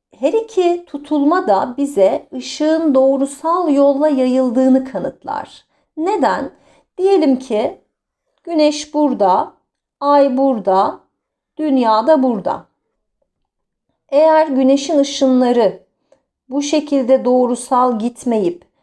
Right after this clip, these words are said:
ayın çevresinden dolaşıp böyle eğ-, eğriler çizerek ilerleseydi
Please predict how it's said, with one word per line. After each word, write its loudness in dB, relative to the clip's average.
ayın -2
çevresinden -2
dolaşıp -2
böyle 0
eğ-, 0
eğriler 0
çizerek -2
ilerleseydi 0